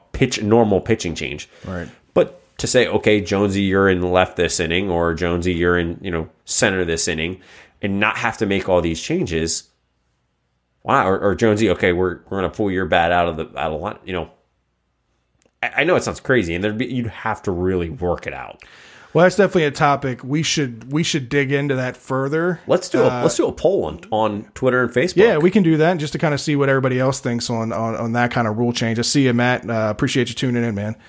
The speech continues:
Speaker 2: Um, so l-, let me just switch topics. We're a little over an hour into this thing. Uh, so we've covered the Capitals, we've covered the Orioles. Let's get into the Ravens.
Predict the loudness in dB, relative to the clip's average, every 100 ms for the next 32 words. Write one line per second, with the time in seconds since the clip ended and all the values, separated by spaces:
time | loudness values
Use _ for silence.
0 | -20 -20 -20 -14 -4 0 0 -2 -6 -14
1 | _ _ -4 2 2 2 2 4 4 4
2 | 2 2 2 2 2 2 2 4 4 4
3 | 4 2 0 2 2 0 -2 -4 -4 -4
4 | -2 0 -2 -6 -14 -20 -18 -4 0 2
5 | 2 0 -2 0 2 2 0 -2 -6 -8
6 | -6 -4 0 0 0 -2 2 2 4 0
7 | -2 -4 0 0 0 -2 0 0 0 -2
8 | -6 -6 -6 -4 -4 -6 -4 -4 -4 -4
9 | -4 -2 -4 -6 -8 -8